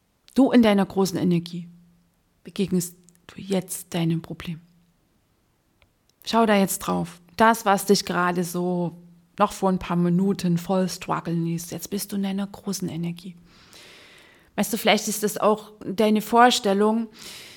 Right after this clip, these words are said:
von dem, was du erreichen willst, wenn du hier schon so in dem Prozess des bewussten Manifestierens drin bist. Boah, und du siehst dich da in deiner wirklich so rundum glücklichen Zukunft.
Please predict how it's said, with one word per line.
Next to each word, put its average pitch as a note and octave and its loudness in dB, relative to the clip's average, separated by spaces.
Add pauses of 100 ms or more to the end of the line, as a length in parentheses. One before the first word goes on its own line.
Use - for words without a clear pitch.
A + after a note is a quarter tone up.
(1800)
von G#3 0
dem, G#3 2
was G#3 -2
du A3 -2
erreichen F#3+ 0
willst, E3 -6
wenn F#3+ -4
du G3 -6
hier G3 -4
schon F#3+ -4
so F#3+ -6
in F#3 -2
dem F3+ -2
Prozess F#3+ -8
des F3+ -8
bewussten F3+ -2
Manifestierens F#3 -2
drin A#3+ -2
bist. E3 -6 (340)
Boah, G3 -6
und G3 -2
du G3+ -6
siehst - -8
dich F#3+ -8
da F#3+ -2 (760)
in F#3+ 0
deiner F#3+ -2
wirklich G3+ -4
so G3+ -4 (300)
rundum A3 -2
glücklichen G#3 -4
Zukunft. - -10